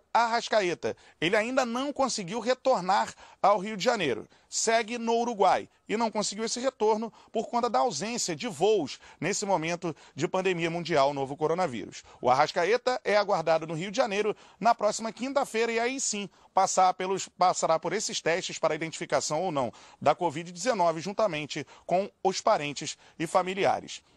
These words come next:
Então é isso, Edilson. O Flamengo, que tinha o objetivo de retomar as atividades amanhã, após o veto da Prefeitura e do Governo do Estado, não deverá bater de frente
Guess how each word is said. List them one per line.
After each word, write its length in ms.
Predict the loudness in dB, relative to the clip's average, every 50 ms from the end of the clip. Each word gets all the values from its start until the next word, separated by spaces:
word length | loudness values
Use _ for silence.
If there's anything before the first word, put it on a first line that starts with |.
| _ _
Então 260 | -4 2 4 4 4 4
é 60 | 2
isso, 240 | 0 -2 -2 -2 -2
Edilson. 420 | -4 -4 -4 -4 -4 -4 -6 -6
O 40 | -4
Flamengo, 500 | -2 0 0 0 0 0 -2 -2 -4 -4
que 160 | -6 -8 -10
tinha 460 | -6 -6 -4 -4 -4 -2 -2 0 2
o 80 | 2 0
objetivo 640 | 0 0 -2 -2 -2 -2 -2 -4 -2 -2 -2 -2 -4
de 80 | -2
retomar 440 | -2 -2 0 0 0 0 2 2 2
as 100 | 2 0
atividades 600 | -2 -4 -6 -6 -2 2 2 2 2 2 0 0
amanhã, 420 | 0 0 0 -2 -2 0 0 -2 -4 -6 -10 -20 -20 -20 -10 _ 2
após 400 | 2 4 4 4 4 4 2 0
o 80 | 0
veto 320 | 0 2 4 4 4 4 2
da 100 | 2 2
Prefeitura 540 | 2 0 -2 -2 -2 -4 -4 -4 -4 -2 -2
e 40 |
do 80 | -2 -2
Governo 300 | -2 -2 0 0 0 -2
do 80 | -2 -6
Estado, 460 | -4 0 2 4 4 4 2 -2 -6 -10 -12 -20 -10 -2
não 200 | 0 2 2 2
deverá 360 | 2 2 2 4 4 4 4
bater 380 | 4 4 2 0 0 -4 -4 -4
de 120 | -4 -6
frente 440 | -4 -4 -4 -4 -4 -4 -6 -8 -8